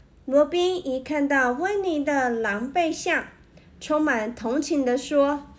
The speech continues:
：“温妮，卡在那里很难受吧？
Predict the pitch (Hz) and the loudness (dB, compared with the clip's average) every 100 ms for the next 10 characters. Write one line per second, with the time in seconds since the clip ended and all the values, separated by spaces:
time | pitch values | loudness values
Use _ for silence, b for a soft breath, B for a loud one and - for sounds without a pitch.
0 | B B B - - 226 254 247 220 220 | B B B -20 -8 0 2 2 0 0
1 | 208 175 - - - - 220 202 269 285 | -2 -4 -8 -20 -20 -10 -6 -2 2 4
2 | 302 285 247 233 240 226 202 196 185 233 | 4 4 2 2 -2 -4 -2 0 0 -2
3 | - 370 330 - 311 302 320 320 | 0 4 4 4 4 6 4 -2